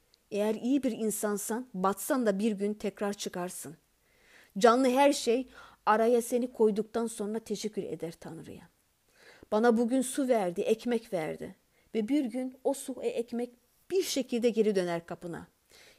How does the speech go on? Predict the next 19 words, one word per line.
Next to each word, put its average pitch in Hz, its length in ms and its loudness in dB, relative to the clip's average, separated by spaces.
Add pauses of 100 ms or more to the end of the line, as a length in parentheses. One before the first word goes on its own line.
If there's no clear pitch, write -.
Hem 214 180 0
de 226 80 0
hiç - 280 -12
beklemediğin 185 560 -4
anda. 170 400 -14 (840)
Kurnazlığın 233 720 2
karşılığı 226 640 -2
hemen, 220 520 -4
iyiliğin 226 440 0
karşılığı 226 520 -2
ise 247 400 -6
kırılma 226 460 -4
noktalarında 175 680 -6
görülür. - 580 -12 (500)
Unutma, 196 480 -6 (640)
azaldıkça 185 680 -4
çoğalarsın. 185 840 -8 (440)
Hadi 180 340 -6 (280)
azal. 180 320 -10